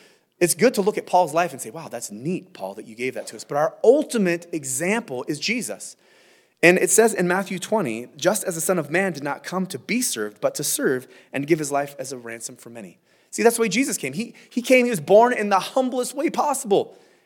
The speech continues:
in the feeding trough, to lay down his life for our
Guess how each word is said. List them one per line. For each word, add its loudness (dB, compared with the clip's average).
in 0
the 4
feeding 2
trough, -2
to -2
lay 4
down 0
his -6
life -10
for -6
our -2